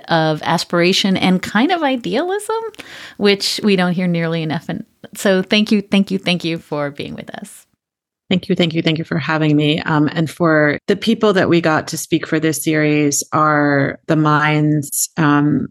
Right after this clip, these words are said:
Speaker 2: and people with the hearts that I admire the most. And so I definitely count you among those people. Um, and I'm incredibly grateful to all of them for their time. And I think, you know, every single person I spoke to is concerned about this court, regardless of political affiliation,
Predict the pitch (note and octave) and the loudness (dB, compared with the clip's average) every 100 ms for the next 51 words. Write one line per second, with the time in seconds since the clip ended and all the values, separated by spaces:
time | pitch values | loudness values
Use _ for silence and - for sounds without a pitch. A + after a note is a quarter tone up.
0 | - D3 D#3+ D#3 D3 C#3 C3+ D3 C#3+ - | -2 0 0 0 0 -2 -2 0 0 -2
1 | D3+ D3+ D3 D3 D3+ C#3 - A#2+ D#3 - | 0 2 2 2 0 -2 -2 -2 -2 -6
2 | - D#3+ C#3+ - D3 D3 C3 D3+ D3+ - | -2 -2 0 0 2 2 0 0 -2 -2
3 | D#3 C3+ D#3 D3+ D3+ - D3+ C#3+ D3 C#3+ | -4 0 0 0 -2 -2 0 2 2 2
4 | C#3 D3 D3 C#3+ C#3 C3 - C#3+ C#3+ C#3 | 2 2 4 4 2 0 -2 -2 0 2
5 | C3+ B2+ - D#3 D3 C#3+ D3 D3 D3 C#3+ | 2 2 -2 0 0 0 0 2 2 0
6 | D#3+ D3 C#3 C#3 C#3+ - C#3 C3+ - C3 | 0 2 0 2 2 2 0 0 0 -2
7 | C#3+ C#3 C#3 C#3 C#3 - C#3 C#3 C3+ - | 2 0 0 -4 -4 -4 0 2 0 2
8 | C#3 C3+ C3 C3+ - - - - E3+ D#3+ | 2 4 2 0 -12 -20 -20 -4 0 0
9 | F3 D#3+ - - E3 D3+ C#3+ C#3 _ _ | 0 -2 -2 -2 2 2 0 -4 _ _
10 | _ - F3 F#3+ F#3 F3+ D#3+ - D3+ D3+ | _ -6 0 2 2 2 2 0 0 2
11 | D3 C#3+ C#3+ D3 - C#3 C#3 D3+ D3 C3+ | 2 4 2 -2 -2 -2 0 0 0 0
12 | C#3+ C3+ C3 G#2 G#2 C3+ C3+ - - - | 2 2 2 0 -2 -4 -4 -4 -8 -4
13 | - - - _ D#3 D3+ D3 B2+ D#3 D3 | -4 -4 -10 _ -4 0 2 2 -2 -6
14 | - D3 C#3 C#3+ C#3 D3 C#3+ C#3+ D3 F#3 | -2 0 2 0 0 2 2 4 4 2
15 | G3 | 2